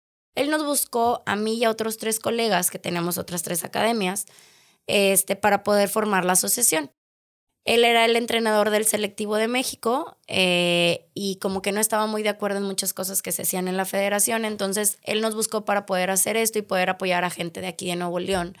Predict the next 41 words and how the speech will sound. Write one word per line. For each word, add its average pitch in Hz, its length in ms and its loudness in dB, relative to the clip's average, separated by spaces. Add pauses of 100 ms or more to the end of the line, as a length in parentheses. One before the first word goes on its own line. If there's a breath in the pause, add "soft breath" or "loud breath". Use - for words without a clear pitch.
(360 soft breath)
a - 80 -2
lograr 214 380 4
objetivos, 208 680 -6 (460 soft breath)
como 214 280 2
lo 202 120 4
era 196 300 4
ir 190 160 0
a 185 160 4
un, 175 640 -4 (140)
ir 190 200 0
a 175 440 4
Estados 165 400 -2
Unidos, 240 560 2
etcétera. - 500 -6 (420 loud breath)
Entonces, 302 540 0
él 269 180 2
empezó 262 360 0
como 220 200 -2
presidente 226 460 0
y 226 60 -4
yo 214 80 2
era 196 120 4
la 190 140 2
tesorera 175 600 2
de 160 680 -4
su 185 140 -2
gestión, 180 560 0
que 175 100 -4
duró 165 560 0
dos 196 240 0
años 311 260 2
y 240 60 0
luego 208 140 2
se 208 140 -2
religió 190 440 -2
y 320 60 -4
fueron 208 260 -2
cuatro 190 300 -4
años 175 200 -4
en 165 120 -10
total. - 280 -14